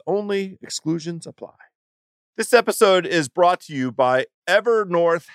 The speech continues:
Health Services. Costs shouldn't get in the way of life-changing care, and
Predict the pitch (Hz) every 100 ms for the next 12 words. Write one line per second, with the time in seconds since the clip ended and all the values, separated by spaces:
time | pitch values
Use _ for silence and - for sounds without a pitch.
0 | - 170 160 - _ _ - - 175 151
1 | 143 107 90 87 - - _ - - 202
2 | 214 254 - - - - - 220 214 175
3 | 165 160 151 135 123 123 131 139 117 139
4 | 143 151 - - 147 147 135 139 - 170
5 | 151 117 120 - _ _ _ 151